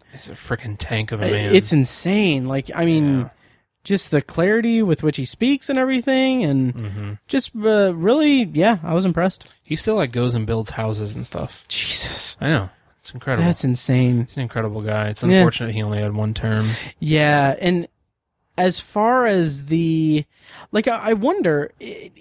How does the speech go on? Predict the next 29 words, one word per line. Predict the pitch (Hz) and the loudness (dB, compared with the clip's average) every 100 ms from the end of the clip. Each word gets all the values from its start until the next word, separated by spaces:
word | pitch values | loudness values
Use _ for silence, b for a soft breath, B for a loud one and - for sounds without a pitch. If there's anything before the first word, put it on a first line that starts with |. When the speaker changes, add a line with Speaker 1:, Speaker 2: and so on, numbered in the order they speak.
| - _ _ _ | -20 _ _ _
Speaker 2:
something, | - 269 294 254 190 165 - | 0 4 6 6 4 2 -6
<sighs> | - - _ _ _ _ 208 - 175 B B B B B B - - | -20 -20 _ _ _ _ -20 -8 -4 B B B B B B -20 -12
I | 185 | -6
don't | 190 | -2
wanna | 196 170 | 0 0
give | 147 160 | 0 0
away | 156 156 156 | 2 4 4
anything | 147 139 147 | 2 0 -2
in | 139 | 0
the | 131 | -2
documentary, | 135 151 220 254 | -2 0 0 2
but | 160 147 B B B | 0 -2 B B B
I | 185 202 | -2 -2
just | 185 | 2
wonder | 208 185 165 | 2 4 2
if, | - - | 0 -4
if | 170 160 | -2 0
he | 208 | 0
had | 170 | 0
handled | 135 185 185 165 143 143 - _ _ _ _ _ | 2 2 4 2 0 -6 -12 _ _ _ _ _
it | 160 147 147 | 2 2 2
better, | 151 190 143 156 - | 2 4 2 0 -6
um, | - 151 196 180 165 | -2 2 4 4 2
Speaker 1:
Mm-hmm. | 98 101 101 - - 143 | 0 -6 -8 -10 -10 0
Speaker 2:
would | 175 165 | 2 4
that | 160 | 2
have | 147 151 131 - _ | 4 2 0 -6 _
shorn | - - 185 175 165 | -8 -2 2 4 4
up | 156 151 | 4 2